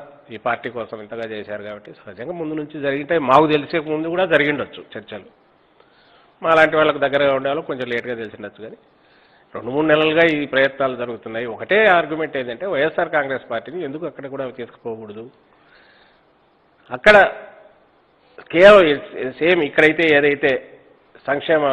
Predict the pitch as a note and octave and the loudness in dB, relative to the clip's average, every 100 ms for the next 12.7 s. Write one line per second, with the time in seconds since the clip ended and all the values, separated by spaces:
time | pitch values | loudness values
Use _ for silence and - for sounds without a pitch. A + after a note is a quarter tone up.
0 | B2+ A#2+ A2+ A2 - _ _ - C3 C#3 | 0 -2 -6 -12 -16 _ _ -6 -2 2
1 | D3 B2+ A#2 A#2+ A#2 A#2+ D#3 - _ _ | 2 0 -6 -6 -6 -6 -8 -14 _ _
2 | _ _ _ _ _ - - C#3 C#3 D3 | _ _ _ _ _ -18 -8 -4 -2 -2
3 | D#3+ C#3 C3 - - - B2+ C3+ C#3+ B2+ | 2 4 4 0 -8 -6 -4 -2 -2 -4
4 | A#2 A#2 A2 A2+ A#2+ A#2 A#2 B2 A2+ A2 | -6 -8 -8 -8 -4 -4 -4 -8 -10 -12
5 | - G#3+ D#3 - D3+ C#3 B2 A#2 A#2+ A2+ | -8 -4 -4 -2 -2 -2 -6 -10 -10 -10
6 | A2 G#2+ G#2+ G2 G2 - D#3+ - _ _ | -10 -12 -14 -14 -16 -16 -16 -16 _ _
7 | _ _ _ _ _ - A#2 B2+ B3+ - | _ _ _ _ _ -12 -8 -8 -8 -12
8 | _ _ _ - _ - B2 D#3+ E3+ E3+ | _ _ _ -20 _ -16 -8 -4 -2 -4
9 | D#3+ E3 D3+ - - - - G#2 A2+ B2 | -2 2 2 0 -8 -20 -20 -6 -4 -2
10 | C#3+ C#3 C3 B2+ B2 A#2 G#2+ B2 - A2+ | -4 -4 -4 -4 -4 -6 -6 -8 -8 -14
11 | A#2+ D3+ G#3 _ _ _ _ _ - - | -12 -14 -16 _ _ _ _ _ -12 -6
12 | C#3+ A#2+ B2+ D3 C#3 G#2 | -2 0 0 0 0 -2